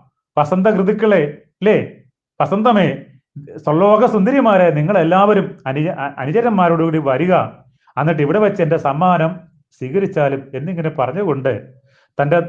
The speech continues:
തന്നെ സ്തുതിച്ച് ശുശ്രൂഷിക്കുന്ന ദാസിമാരുടെ ദർശനം സംഭവ്യമാക്കി കൊടുത്തു. അത്ഭുതത്തോടെ തന്റെ ചുറ്റും നിന്ന് സ്തുതിക്കുന്ന ഈ കാമദേവാദികൾ കാണിച്ചു കൊടുത്ത് അവര് ഭ-, അവര് ഭയപ്പെട്ടു പോയി. അവര് ചുറ്റും നിന്ന് സ്തുതിക്കുകയാണ്, പേടിച്ച് സ്തുതിക്കുകയാണ്, നിന്നിട്ട് ഉപദ്രവിക്കണമെന്ന് സ്തുതിക്കുന്ന, അല്ലേ?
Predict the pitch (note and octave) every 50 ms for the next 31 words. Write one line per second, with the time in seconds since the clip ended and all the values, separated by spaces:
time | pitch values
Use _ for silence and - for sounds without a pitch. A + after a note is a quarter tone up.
0 | - - C#3+ D#3+ E3+ F#3+ G#3 A3 A3 A3 - G3 F3 G3+ G#3+ G#3+ A3 F#3 D#3+ F3
1 | D3 F#3+ A#3+ A#3+ - A3 F#3+ F#3+ F#3 F#3 D#3+ D#3 D#3 E3+ F#3 F3+ C4+ A#3 G3 F3+
2 | E3+ E3+ D3+ D#3+ D3 - - G#3+ G3+ G3 F#3 F3 F3+ F3+ - - _ _ _ _
3 | _ _ _ _ _ _ - E3+ D#3 D3 D#3 G3+ A#3+ C4 B3+ B3 A3+ G#3+ G#3+ G#3
4 | D#3+ F3+ E3 E3 F3 F#3 C#3+ - - - - _ _ _ _ _ _ _ _ _
5 | _ _ _ - C3 C#3+ D#3 D3+ A3 C4 C#4 C#4+ - A#3+ G#3+ G3+ G3+ G3 F3+ E3+
6 | A#3 B3 - A#3 F#3+ G#3+ G3+ G3+ G3 F#3+ F#3 - - E3 D3+ E3 F#3 F#3 - -
7 | G#3 G3 F#3+ G3 F3+ - - - _ - D3+ D#3+ D3+ D#3 C#3+ D3+ D#3+ F3 F#3+ F#3
8 | F3 E3+ E3 D#3+ E3 E3 E3 D#3+ D#3+ D#3+ D3+ D3 E3 E3 E3 F3 D#3+ D3+ D3+ D3
9 | D3+ D#3 D#3 C#3 C#3+ D#3 D3 - D3 D3 D#3 D3+ - - C3+ C3 D#3+ E3 E3+ G3
10 | F#3+ G#3 F3+ D3 A#2 A2 - - _ _ _ _ _ _ - B2+ D3 D#3+ D#3 D#3
11 | D3+ D3+ G3 F#3+ G3 G3+ F#3+ G3 G3 F#3 G3 F#3 G#3+ G#3+ G3 F3+ E3+ D3+ D#3 D#3+
12 | F3+ E3 G3 G3 G3 G3 E3+ F#3 F#3 G3+ G#3 F#3+ F#3 F3 E3+ E3 E3+ D#3 E3+ D#3+
13 | C3 C#3+ E3 D#3+ F3 F#3 F#3 F3+ F3+ F#3 F3+ F3 - - E3 E3 D#3+ F#3 E3+ D#3+
14 | D#3+ - - _ _ _ - F3 F#3+ - - -